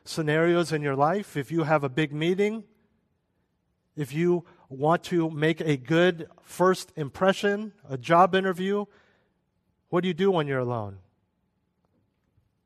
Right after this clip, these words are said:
You study. You prepare. You look over your resume. You memorize it. You stand in the mirror or stand in front of your parents or your friends and you rehearse. Do it over and over again. You contact as many people as,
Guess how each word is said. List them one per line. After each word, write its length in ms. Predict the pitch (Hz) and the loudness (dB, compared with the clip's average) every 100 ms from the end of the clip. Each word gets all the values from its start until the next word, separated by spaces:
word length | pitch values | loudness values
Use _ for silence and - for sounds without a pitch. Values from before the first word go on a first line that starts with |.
| _ _ _ | _ _ _
You 100 | 120 | -12
study. 440 | 120 - 139 156 95 - _ _ _ _ _ | -12 0 2 2 -2 -12 _ _ _ _ _
You 120 | 123 | -12
prepare. 600 | 131 135 143 160 131 92 _ _ _ _ _ _ _ - | -8 -8 -2 0 0 -4 _ _ _ _ _ _ _ -10
You 140 | 131 | -6
look 240 | 127 156 | 0 2
over 200 | 156 156 | 4 2
your 180 | 147 147 | 2 0
resume. 560 | 143 151 156 127 98 98 _ _ _ _ _ | 0 0 -2 -10 -12 -16 _ _ _ _ _
You 120 | 123 | -10
memorize 520 | 135 143 160 131 110 101 | 0 0 0 -2 -4 -8
it. 160 | 95 _ _ _ | -16 _ _ _
You 100 | 127 | -10
stand 380 | - 160 156 160 | -4 0 2 2
in 80 | 151 | -2
the 80 | |
mirror 400 | 147 156 165 135 | -2 -2 0 -2
or 40 | 127 | -4
stand 360 | - 147 151 | -4 -2 -2
in 40 | 147 | -2
front 220 | - 151 | -2 -2
of 100 | 139 | 0
your 100 | 135 | -4
parents 380 | - 156 156 - | -2 -2 -2 -2
or 60 | |
your 100 | 135 | -4
friends 380 | 127 165 160 135 | -2 -2 -2 -2
and 140 | 127 123 | -6 -6
you 100 | 123 | -6
rehearse. 640 | 123 113 165 131 - - _ _ _ _ _ _ | -6 0 2 0 -6 -20 _ _ _ _ _ _
Do 100 | - 143 | -4 -2
it 60 | |
over 300 | 151 156 151 | 2 2 2
and 80 | 143 | 2
over 220 | 151 151 | 2 2
again. 320 | 127 113 98 92 _ _ - | -2 -4 -10 -14 _ _ -16
You 80 | |
contact 500 | 120 160 165 160 160 | -4 2 2 4 2
as 160 | 151 135 | 2 0
many 220 | 151 165 | 0 -2
people 340 | 156 165 160 151 | 0 -2 2 2
as, 220 | 143 | 2